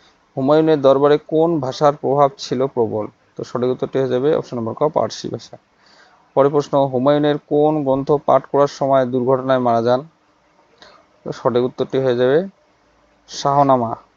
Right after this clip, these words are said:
গ্রন্থের সময়। পরের প্রশ্ন, হুমায়ুনের পরাজয়ের পর দিল্লিতে কত বছর সুরবংশ শাসন করেছিল? তো সঠিক উত্তরটি হয়ে যাবে প্রায় পনেরো বছর।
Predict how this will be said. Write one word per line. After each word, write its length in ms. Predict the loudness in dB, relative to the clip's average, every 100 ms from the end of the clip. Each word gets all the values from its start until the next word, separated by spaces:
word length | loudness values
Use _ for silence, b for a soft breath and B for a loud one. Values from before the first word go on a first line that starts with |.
| _ _ _ _ -16
গ্রন্থের 360 | -14 -14 -16 -20
সময়। 300 | -18 -18 -18 _ _
পরের 180 | -2 0
প্রশ্ন, 380 | 0 -2 -2 -4 -8 -8
হুমায়ুনের 460 | 0 2 2 0 -2
পরাজয়ের 480 | 0 0 2 2
পর 180 | 2 0
দিল্লিতে 400 | 2 -2 -2 -2 -4
কত 220 | -4 -2 0
বছর 340 | 0 0 -2
সুরবংশ 460 | -2 -6 -4 -6 -8
শাসন 360 | -6 -6 -6 -6
করেছিল? 360 | -6 -6 -6 -6 -8 B B B B _ _
তো 80 | -10
সঠিক 300 | -4 -2 0
উত্তরটি 340 | -2 -4 -2
হয়ে 160 | -2 0
যাবে 160 | 0 -2
প্রায় 260 | 0 0
পনেরো 320 | 0 -4 0 -2
বছর। 300 | -2 -6